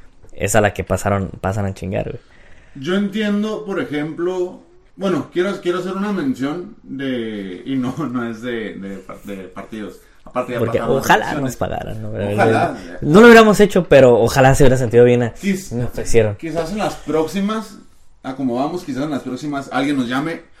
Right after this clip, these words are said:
Speaker 2: Los vamos a rechazar de una vez que sepan, pero gracias por considerar.
Speaker 1: O, o no. O no, no, mira, yo lo hubiera hecho, si, viendo su punto de vista. Ok,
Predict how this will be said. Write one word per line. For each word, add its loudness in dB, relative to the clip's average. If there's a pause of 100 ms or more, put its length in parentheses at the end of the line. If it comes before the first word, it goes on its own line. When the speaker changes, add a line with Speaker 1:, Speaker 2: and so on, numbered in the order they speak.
(200)
Speaker 2:
Los -4
vamos 0
a 6
rechazar 0
de -8
una -4
vez -6
que -10
sepan, -6
pero 0
gracias -6
por -12 (160)
considerar. 0
Speaker 1:
O, 4
o 8
no. 6 (800)
O -2
no, 0
no, 8
mira, 6
yo 6
lo 12
hubiera 12
hecho, 4
si, -4 (120)
viendo 10
su 2
punto 2
de 10
vista. 4 (800)
Ok, 0